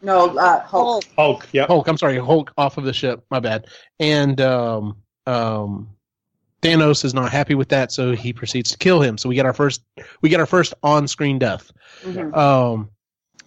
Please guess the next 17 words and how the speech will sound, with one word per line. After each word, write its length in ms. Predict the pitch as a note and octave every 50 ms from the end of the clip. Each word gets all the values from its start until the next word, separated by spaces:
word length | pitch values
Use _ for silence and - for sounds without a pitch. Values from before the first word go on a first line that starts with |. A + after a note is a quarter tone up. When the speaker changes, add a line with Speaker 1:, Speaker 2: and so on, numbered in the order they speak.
| _ _ _ _ -
Speaker 4:
it's 160 | - C#3+ -
after 280 | E3 D#3+ D3+ - D3+ C#3
that 380 | C3+ D#3+ F3+ F#3+ F#3 F3+ F3+ _ _ - - - -
Loki, 600 | F#3+ D#3 D3+ D#3+ D#3 - E3 D#3+ D#3+ D#3+ D3+ C#3+
tr-, 240 | C#3 - - E3+ D3
you 100 | E3 C#3
know, 240 | C3 A#2+ A#2+ A#2+ A#2+ B2 - - - -
basically 360 | - C#3 C#3 - - - C#3+ C3
tries 220 | - D3 C3+ B2+
to 60 | -
pull 240 | B2 C#3 D3+ C3+ B2 - - - - - -
somewhat 380 | - - D4+ D#4 D4 C#4 A#3+
of 60 | G#3+
a 60 | G3+ F3
fast 360 | - F#3+ E3+ E3 E3+ - -
one, 420 | F3 E3 E3 D#3+ D3 B2+ A2+ A2 A2
not, 240 | A2+ B2 C3 C3 B2+